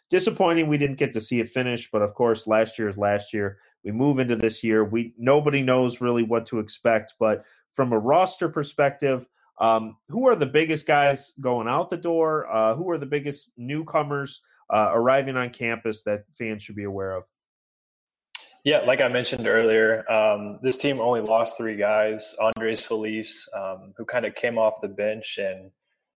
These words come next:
Speaker 2: uh, was a potential sixth man of the year last year, I, I, I think.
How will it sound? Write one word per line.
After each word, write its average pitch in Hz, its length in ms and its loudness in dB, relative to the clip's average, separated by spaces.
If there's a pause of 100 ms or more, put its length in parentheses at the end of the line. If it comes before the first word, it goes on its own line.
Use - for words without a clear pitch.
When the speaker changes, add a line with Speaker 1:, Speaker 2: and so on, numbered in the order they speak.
(500)
Speaker 2:
uh, 107 180 0 (600)
was 117 160 2
a - 20 2
potential 120 480 0
sixth - 340 -2
man 120 200 4
of 107 80 2
the 104 60 -2
year 113 220 0
last 101 380 0
year, 104 140 2
I, 117 100 6
I, 117 380 0
I 127 80 2
think. 101 380 -8